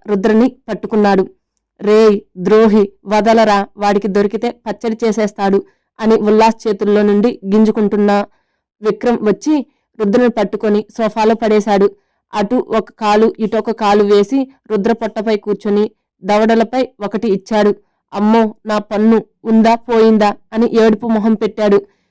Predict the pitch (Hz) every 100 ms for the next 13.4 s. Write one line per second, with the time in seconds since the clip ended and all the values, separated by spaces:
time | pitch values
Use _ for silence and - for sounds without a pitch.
0 | _ _ 226 226 214 202 - - 208 208
1 | 196 226 233 254 254 208 226 233 233 226
2 | 220 220 220 208 220 233 _ - 220 240
3 | 214 214 226 220 214 - 226 226 214 220
4 | 220 240 - 208 208 202 202 _ _ _
5 | _ 214 226 220 220 _ - 233 208 226
6 | 233 247 - 214 226 226 226 226 220 214
7 | 220 208 208 - _ _ 220 214 240 -
8 | - 220 226 226 226 233 233 214 208 220
9 | 214 220 - 226 220 226 214 - 220 226
10 | 220 208 214 _ 233 220 214 208 208 -
11 | 226 202 226 220 226 214 208 208 214 _
12 | 233 240 226 220 220 214 202 - _ _
13 | - 214 220 220